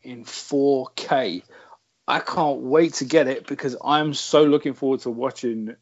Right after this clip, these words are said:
the original trilogy and the prequel trilogy in four K. It is gonna be brilliant, and I'm gonna hook it up to my T V, and I'll probably take the day off work, and I will <laughs> binge watch every single movie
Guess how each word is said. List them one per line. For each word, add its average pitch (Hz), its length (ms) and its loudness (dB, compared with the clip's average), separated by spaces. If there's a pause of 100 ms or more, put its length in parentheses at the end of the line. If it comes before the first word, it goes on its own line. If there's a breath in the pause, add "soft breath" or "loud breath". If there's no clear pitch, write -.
(420)
the 123 120 -2
original 139 320 -2
trilogy 117 340 -4
and 107 100 -6
the 104 80 -12
prequel 160 360 -4
trilogy 104 420 -6 (400 soft breath)
in 143 200 2
four 143 300 8
K. 196 340 4 (340 soft breath)
It 202 120 2
is 214 120 0
gonna 208 180 4
be 185 100 -4
brilliant, 170 460 -2
and 127 100 -4
I'm 165 80 0
gonna 151 160 2
hook 175 220 -2
it 175 40 2
up 160 120 0
to - 80 -8
my 147 180 0
T 139 140 -4
V, 123 160 -2
and 117 100 -6
I'll 123 60 -8
probably 147 180 -4
take 123 140 -4
the 113 60 -10
day 123 100 0
off 117 160 -2
work, 113 300 -2
and 123 80 -6
I 127 40 -4
will 117 160 -4
<laughs> - 280 -12
binge 185 200 2
watch 131 280 0 (100)
every 156 260 6
single 151 380 0
movie 131 400 -2